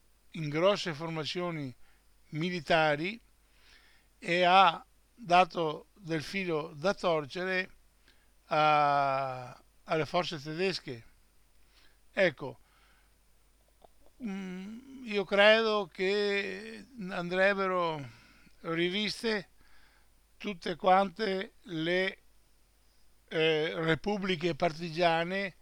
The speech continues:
da Montefiorino, dall'Ossola a Carnia e quant'altro,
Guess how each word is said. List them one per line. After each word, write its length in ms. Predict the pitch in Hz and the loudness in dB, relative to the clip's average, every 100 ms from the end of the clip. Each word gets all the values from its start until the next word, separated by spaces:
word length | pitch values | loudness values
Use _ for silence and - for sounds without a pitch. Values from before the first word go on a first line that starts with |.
| - - - - | -20 -20 -20 -12
da 80 | |
Montefiorino, 840 | 143 147 147 - 147 139 170 175 160 | -8 -6 -8 -8 -6 -2 -2 -2 -4
dall'Ossola 680 | 143 135 151 - 151 139 | -4 -4 -4 -6 -4 -2
a 60 | 135 | -2
Carnia 720 | - 151 156 160 143 135 - | -2 0 0 -2 -6 -8 -10
e 180 | 135 127 | -14 -12
quant'altro, 920 | - 151 151 151 147 139 160 190 | -12 -10 -4 -2 -4 -6 -10 -10